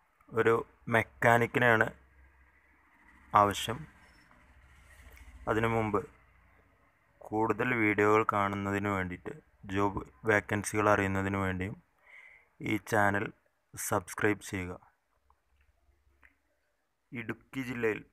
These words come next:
ചെറുതോണിയിൽ പ്രവർത്തിക്കുന്ന എസ് എസ് എസ് എഞ്ചിനീയറിംഗ് പവർ ടൂൾസ് സെയിൽസ് ആൻഡ് സർവീസ് സെൻ്ററിലേക്ക് ഒരു മെക്കാനിക്കിനെ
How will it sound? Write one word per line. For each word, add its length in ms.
ചെറുതോണിയിൽ 720
പ്രവർത്തിക്കുന്ന 600
എസ് 240
എസ് 220
എസ് 180
എഞ്ചിനീയറിംഗ് 640
പവർ 240
ടൂൾസ് 360
സെയിൽസ് 420
ആൻഡ് 240
സർവീസ് 440
സെൻ്ററിലേക്ക് 680
ഒരു 120
മെക്കാനിക്കിനെ 760